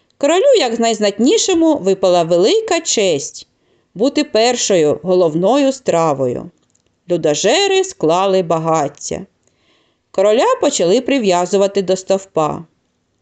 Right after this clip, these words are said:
Прив'язали тулуб, прив'язали ноги,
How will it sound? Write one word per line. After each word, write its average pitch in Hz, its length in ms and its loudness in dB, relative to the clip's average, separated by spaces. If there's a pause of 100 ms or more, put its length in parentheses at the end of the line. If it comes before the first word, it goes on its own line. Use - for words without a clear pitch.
(360)
Прив'язали 226 640 0
тулуб, 196 600 0 (760)
прив'язали 254 720 0
ноги, 285 640 2